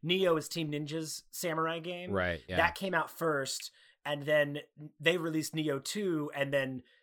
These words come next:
Speaker 1: From Software, not to be outdone, did their samurai version. Uh, and it, it actually got a lot of mixed reviews because the battle system is incredibly unique, and it's not like other Souls games, and so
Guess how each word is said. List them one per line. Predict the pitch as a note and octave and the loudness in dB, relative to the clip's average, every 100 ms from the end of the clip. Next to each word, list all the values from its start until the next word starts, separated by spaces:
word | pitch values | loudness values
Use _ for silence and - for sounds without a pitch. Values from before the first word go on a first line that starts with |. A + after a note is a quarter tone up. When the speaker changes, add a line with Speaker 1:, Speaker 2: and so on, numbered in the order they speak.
| _ - | _ 2
Speaker 1:
From | F3 D#3 | 4 6
Software, | - E3 D#3 D3 | 6 4 6 2
not | D3 C#3+ | 2 0
to | C3+ | 2
be | D3 | 2
outdone, | C3+ D3 C#3 C#3 A#2+ | 4 4 4 0 -2
did | D#3 C#3 | -2 2
their | D3+ C#3+ | 2 2
samurai | - D3 C3+ B2+ B2 A#2+ | 0 -2 0 -2 -2 -6
version. | A#2 B2 A#2+ A#2 A#2 - _ _ _ | -6 -6 -6 -8 -12 -16 _ _ _
Uh, | C3 B2+ A#2 A2+ A2 - _ - | -4 -2 -2 -6 -10 -18 _ -10
and | C#3 B2+ A#2+ - | -6 -6 -8 -6
it, | E3 E3 | -4 0
it | G3 | 2
actually | B3+ - E4 | 2 0 -4
got | G3+ D#3+ | -2 0
a | |
lot | C#3+ D#3+ | 0 -2
of | C#3+ | -2
mixed | C#3+ D3+ - - | -4 -4 -6 -8
reviews | C3 A#2+ D#3+ D3+ B2 A#2 - - _ - | -8 -4 -2 -2 -2 -6 -10 -12 _ -10
because | C3+ D#3+ C3+ - | -4 -2 -2 -4
the | C3+ | -4
battle | D3+ C#3+ D3+ | -2 -2 -4
system | - C#3+ D3 C3 C3 | -6 -6 -4 -4 -6
is | C3+ B2+ A#2+ - - _ _ _ | -6 -6 -8 -10 -14 _ _ _
incredibly | D3 B2+ - - F3+ E3+ E3+ F#3 | -6 -6 -6 -2 2 2 2 -2
unique, | E3 E3+ F3 F#3 | -2 -2 -4 -2
and | C#3+ | -4
it's | C3 - | -4 -4
not | D#3 C#3 C#3+ | -2 -2 -4
like | C#3+ D3 - | -2 -4 -2
other | D3 D3+ | -4 -2
Souls | - D3+ D3 D#3+ | -2 0 0 -2
games, | F3+ F3 F3+ F#3 | -6 -8 -8 -10
and | - C#3 | -6 -6
so | - C#3 B2+ | -2 0 0